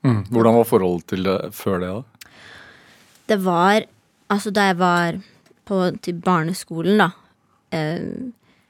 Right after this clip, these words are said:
Speaker 2: så hadde jeg nok et større ønske om å passe inn i mengden, og, ehm, ja, ikke, altså,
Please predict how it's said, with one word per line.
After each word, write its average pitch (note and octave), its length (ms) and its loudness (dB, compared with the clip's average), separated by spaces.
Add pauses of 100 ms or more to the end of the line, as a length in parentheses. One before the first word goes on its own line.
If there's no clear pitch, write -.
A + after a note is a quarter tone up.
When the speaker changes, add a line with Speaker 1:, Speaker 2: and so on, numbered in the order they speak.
(320)
Speaker 2:
så F#3+ 760 2 (640)
hadde F3+ 260 0
jeg E3 140 0
nok G3 200 -2
et G#3 220 -4
større F3+ 380 2
ønske F3 400 -2
om E3 280 0
å E3+ 120 -2
passe - 400 -6
inn F#3 300 2 (480)
i F3 220 -4
mengden, F3+ 520 2 (840)
og, F3 840 2 (1400)
ehm, C2+ 580 -4 (840)
ja, F#3 160 0 (920)
ikke, - 300 -8
altså, G3+ 280 -2